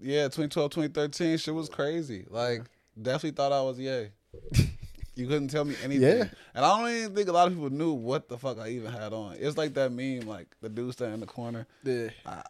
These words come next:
Speaker 1: I got on.
Speaker 2: And they
Speaker 1: whatever.
Speaker 2: don't even
Speaker 1: They don't
Speaker 2: know
Speaker 1: even
Speaker 2: it.
Speaker 1: know.
Speaker 2: <laughs> Yeah.
Speaker 1: That's what I felt every day.
Speaker 2: Or, or the,
Speaker 1: Yeah.
Speaker 2: I don't know if you seen the other one where it's, like, Batman looking, uh, uh, what is his name? Chr-, Christian Bale looking at the bat suit like,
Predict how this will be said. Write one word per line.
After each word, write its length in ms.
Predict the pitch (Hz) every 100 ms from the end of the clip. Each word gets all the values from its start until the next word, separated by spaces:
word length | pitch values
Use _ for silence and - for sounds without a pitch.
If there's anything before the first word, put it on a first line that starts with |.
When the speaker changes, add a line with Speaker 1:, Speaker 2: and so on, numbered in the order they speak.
| -
Speaker 1:
I 100 | 104
got 200 | 107 110
on. 300 | 110 107 101
Speaker 2:
And 220 | 101 85 -
they 100 | 135
Speaker 1:
whatever. 240 | 117 127
Speaker 2:
don't 100 | 131 131
even 100 | 131 147
Speaker 1:
They 60 |
don't 140 | 156 170
Speaker 2:
know 40 |
Speaker 1:
even 120 | 185 156
Speaker 2:
it. 20 |
Speaker 1:
know. 240 | 151 139 - - -
Speaker 2:
<laughs> 200 | 202 208
Yeah. 200 | 170 165 - - -
Speaker 1:
That's 220 | 143 160
what 100 | 160
I 80 | 147
felt 300 | 156 147 -
every 280 | 123 123 120
day. 240 | 120 117
Speaker 2:
Or, 180 | 135 139 139
or 180 | 135
the, 180 | 131 131 107
Speaker 1:
Yeah. 60 |
Speaker 2:
I 40 | 147
don't 140 | 170
know 100 | 156
if 100 | 143
you 80 | 143
seen 200 | 156 143
the 60 | 135
other 180 | 143
one 180 | 135 127
where 120 | 120 123
it's, 140 | 123
like, 200 | 113 107
Batman 460 | 123 123 120 120 117
looking, 300 | 123 120 117
uh, 440 | - 104 101 92 90 - - -
uh, 300 | 107 101 95
what 220 | 110 131
is 100 | 151
his 160 | 117 104
name? 400 | 101 95 87 - _ _
Chr-, 140 | - 117
Christian 400 | - 160 - 135
Bale 240 | 120 131 123
looking 240 | 127 127
at 100 | 123
the 80 | 113
bat 280 | 104 110 -
suit 180 | 120 104
like, 240 | 98 92